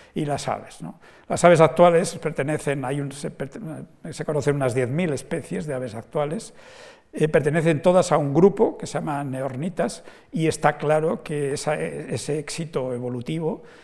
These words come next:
del grupo probablemente se debe, al menos en parte, a un éxito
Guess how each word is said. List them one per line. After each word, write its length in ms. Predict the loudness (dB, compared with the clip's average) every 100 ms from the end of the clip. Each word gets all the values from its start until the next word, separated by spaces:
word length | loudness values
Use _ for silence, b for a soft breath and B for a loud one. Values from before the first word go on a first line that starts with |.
| B
del 160 | -10 -6
grupo 500 | -2 -2 -2 -4 -6
probablemente 580 | -6 -4 -4 -6 -6 -8
se 160 | -6
debe, 200 | -6 -6
al 100 | -6
menos 340 | -6 -8 -8 -8
en 120 | -8
parte, 460 | -6 -8 -6 -8 -10 B B B
a 340 | -6 -6 -6 -8
un 180 | -6 -2
éxito 760 | -4 -4 -8 -6 -4 -4 -6